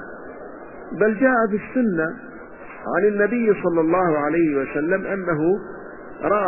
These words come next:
ربه في المنام، قال: "رأيت ربي في أحسن صورة"، فسأله: "فيما يختصم الملأ الأعلى؟"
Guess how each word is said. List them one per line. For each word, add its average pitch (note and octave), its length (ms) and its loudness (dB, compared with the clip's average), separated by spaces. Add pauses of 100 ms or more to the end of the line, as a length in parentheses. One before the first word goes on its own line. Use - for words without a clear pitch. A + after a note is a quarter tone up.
(140)
ربه E3+ 400 4
في G3+ 60 4
المنام، F3 380 -2 (1000)
قال: F3 200 4
"رأيت E3 400 2
ربي E3+ 360 2
في F3+ 240 2
أحسن E3 440 -2
صورة"، C3+ 300 -2 (800)
فسأله: F3 800 2 (440)
"فيما G#3+ 320 4
يختصم E3 500 0
الملأ D3 480 4
الأعلى؟" C3 440 -2